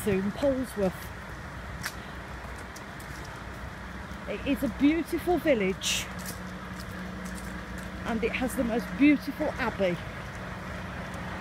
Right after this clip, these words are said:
I went there a couple of years ago with,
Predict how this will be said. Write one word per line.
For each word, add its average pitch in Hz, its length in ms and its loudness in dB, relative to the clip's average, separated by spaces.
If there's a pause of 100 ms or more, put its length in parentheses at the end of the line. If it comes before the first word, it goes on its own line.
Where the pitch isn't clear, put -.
(1400)
I 233 60 4
went 320 240 6
there 277 120 4
a 254 40 2
couple - 280 2
of 247 60 2
years 285 240 2
ago 240 240 4
with, 208 200 0